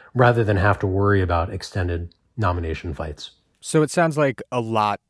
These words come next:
Speaker 2: could change, but I'm curious, I mean, critics of the current president and loads of public health experts have said that the Trump administration fumbled a lot of the covid response from the beginning, essentially setting the U S on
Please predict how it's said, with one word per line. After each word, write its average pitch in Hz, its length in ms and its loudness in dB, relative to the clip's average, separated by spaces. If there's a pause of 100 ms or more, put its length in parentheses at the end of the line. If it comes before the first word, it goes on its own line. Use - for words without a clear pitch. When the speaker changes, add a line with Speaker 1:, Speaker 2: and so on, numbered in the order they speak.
(120)
Speaker 2:
could 101 200 -6
change, 92 520 -8
but 123 200 -2
I'm 147 180 0
curious, 185 480 4
I 147 40 2
mean, 139 120 -2
critics 180 420 -2
of 120 340 -4
the 120 140 -4
current 104 320 -2
president 95 460 -6
and 104 180 -4
loads 117 240 2
of 110 80 -4
public 107 300 -2
health 98 200 -2
experts 95 440 -6
have 101 100 -10
said 117 320 -2
that 110 160 0 (460)
the 120 80 -4
Trump 123 260 2
administration 107 840 -4
fumbled 113 720 0 (200)
a 117 60 0
lot 107 500 -2
of 101 200 -10
the 104 60 -4
covid 92 360 -6
response 90 480 -8
from 117 220 -2
the 101 80 -4
beginning, 92 600 -6 (500)
essentially 143 420 2
setting 135 400 2
the 113 80 -4
U 104 220 0
S 101 300 -2
on 101 340 -2